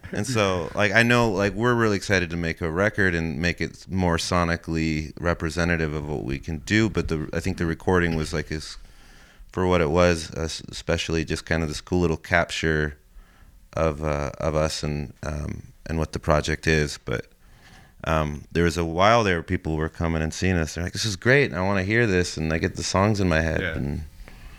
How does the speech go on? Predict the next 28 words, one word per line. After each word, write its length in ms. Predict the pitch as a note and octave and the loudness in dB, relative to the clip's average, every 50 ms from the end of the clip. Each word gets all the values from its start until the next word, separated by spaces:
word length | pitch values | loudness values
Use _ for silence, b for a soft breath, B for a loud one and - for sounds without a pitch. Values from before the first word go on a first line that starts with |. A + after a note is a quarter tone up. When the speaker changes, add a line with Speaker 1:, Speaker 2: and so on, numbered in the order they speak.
| B B B B B - - | B B B B B -4 0
Speaker 2:
Yeah, 160 | G#2+ G2+ F#2+ | 2 2 4
do 100 | F2+ F2+ | 4 2
you 80 | F#2 F2+ | 0 0
feel 160 | - - F#2 | 0 2 2
like 160 | F2+ F2 E2+ | 2 2 2
the, 340 | - G2 F2 F2 E2+ E2+ E2 | 4 4 4 4 4 2 2
the 200 | E2 F2+ - - F#2 | 2 0 0 2 2
E 80 | F2+ | 0
P 320 | E2+ - - F2+ F2 F2+ F2+ | 0 0 0 2 2 2 0
is 260 | - - F2 F2 E2 | 0 -2 -2 -2 -2
also 320 | D2 D2+ E2 - - E2+ E2 | -2 -2 -2 -2 -2 -2 -2
kind 180 | - F2+ E2+ | 0 0 0
of 80 | E2+ F2 | 2 2
representative 720 | E2+ E2 - F#2 F2 D#2+ E2+ E2+ E2+ E2+ E2+ E2+ E2 D#2+ - | 0 2 2 2 0 0 0 0 0 0 0 -2 -2 -2 -2
of, 220 | D#2+ E2 D#2+ - | -4 -4 -2 -2
like, 260 | E2+ D#2+ D#2+ - - _ _ _ _ - | 0 0 -2 -2 -6 _ _ _ _ -4
maybe 460 | F2+ E2 E2 E2+ E2+ E2 E2+ E2+ E2 - B B B B B B B B B | -4 -2 0 0 0 0 0 -2 -4 -6 B B B B B B B B B
the 80 | - E2+ | -4 -2
house 280 | - - G2 F2 E2 | 0 2 2 2 2
show 260 | - - - F2+ F#2 F#2 | 2 2 2 2 2 2
version 520 | E2 F2+ F2 F2 - - F#2 F#2 F#2+ G2+ G#2 | 2 2 2 2 2 0 0 0 -2 -4 -6
of 140 | F2 F#2 F#2 | -6 -6 -4
Small 280 | - - G2 F#2 F2 F2 | -2 0 2 2 2 2
Paul, 340 | - - F2+ F2+ F#2 F#2 | 0 0 2 2 2 2
almost, 360 | C2+ D#2 F#2+ F#2+ F#2+ F#2 - - | 0 0 0 0 0 -2 -2 -2
like, 160 | F#2 F2 E2+ | -2 -2 -2
sonically, 580 | - - G2 F2 F#2 G2 G2 - A2 G#2 G2+ | -2 0 0 2 2 0 2 4 4 4 4
just 320 | F#2+ G2 F#2+ - - - | 4 4 2 0 -2 -8